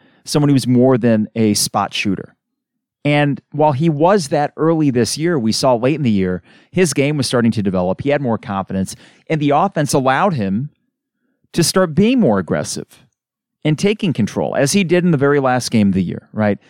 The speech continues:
So I think that the conversations you can have, if you're Brad Underwood, again, you don't need to promise anything unreasonable, but you can tell him, "Yeah, you're gonna be one of the guys."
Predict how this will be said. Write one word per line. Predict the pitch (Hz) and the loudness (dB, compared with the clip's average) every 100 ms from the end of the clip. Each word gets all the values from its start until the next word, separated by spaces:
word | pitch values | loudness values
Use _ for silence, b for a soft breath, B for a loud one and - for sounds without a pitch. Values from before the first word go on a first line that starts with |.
| b b | b b
So | - - 170 | -6 0 2
I | 156 | 2
think | 151 220 208 | -4 -6 -6
that | |
the | 151 | -6
conversations | 135 156 151 143 147 139 110 | -2 -2 -2 -2 0 0 0
you | 117 | 0
can | 107 | 0
have, | 123 101 87 95 - | 0 0 -4 -8 -14
if | 101 | -8
you're | 113 | -4
Brad | 104 101 | 0 0
Underwood, | 95 87 90 92 98 b b b | -2 -2 -2 -4 -6 b b b
again, | 202 220 | 0 2
you | 127 | 2
don't | 160 | 0
need | 165 | 0
to | 127 | -4
promise | - 131 139 - | -2 -2 -2 -2
anything | 135 127 127 | -2 0 0
unreasonable, | 117 110 131 190 113 95 90 | 0 -2 -4 -4 -2 -2 -2
but | - | -4
you | 123 | -6
can | - 156 156 | -4 -4 -2
tell | 156 139 | -2 -2
him, | 131 | -2
"Yeah, | 139 240 302 | -4 -4 -4
you're | 110 123 | -2 -2
gonna | 151 196 | 0 -2
be | 190 | 0
one | 151 101 110 | -2 0 0
of | 139 | 0
the | 160 | -2
guys." | 151 180 190 - - | -2 -2 -6 -12 -20